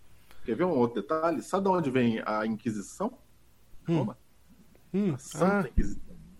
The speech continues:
Speaker 1: Sabe como é que ela nasce?
Speaker 2: Como? Você já me falou uma
Speaker 1: Gente,
Speaker 2: vez,
Speaker 1: ó,
Speaker 2: mas é legal. Vai, fala
Speaker 1: eu
Speaker 2: aí.
Speaker 1: falei, mas é legal.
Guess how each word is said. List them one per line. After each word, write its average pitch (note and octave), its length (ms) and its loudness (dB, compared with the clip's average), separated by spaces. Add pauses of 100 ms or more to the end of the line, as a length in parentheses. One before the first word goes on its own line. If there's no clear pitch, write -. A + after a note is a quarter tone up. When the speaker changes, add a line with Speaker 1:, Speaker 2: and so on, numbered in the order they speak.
(600)
Speaker 1:
Sabe D3+ 140 -4
como C3 100 0
é A#2+ 40 0
que A#2 60 0
ela G#2+ 80 2
nasce? G3+ 360 -2 (600)
Speaker 2:
Como? C#3 320 0 (540)
Você - 140 -6
já D#3+ 100 2
me G3+ 80 2
falou G3+ 240 4
uma G3 120 6
Speaker 1:
Gente, D3+ 100 4
Speaker 2:
vez, C3 140 2
Speaker 1:
ó, B2+ 40 2
Speaker 2:
mas B2+ 140 2
é D#3 40 2
legal. C#3+ 280 0
Vai, A#2 100 -10
fala D#3+ 240 0
Speaker 1:
eu F#4+ 60 4
Speaker 2:
aí. D#4+ 140 0
Speaker 1:
falei, D#4+ 160 -2
mas A3 140 -2
é G#3 60 -4
legal. F#3+ 400 -6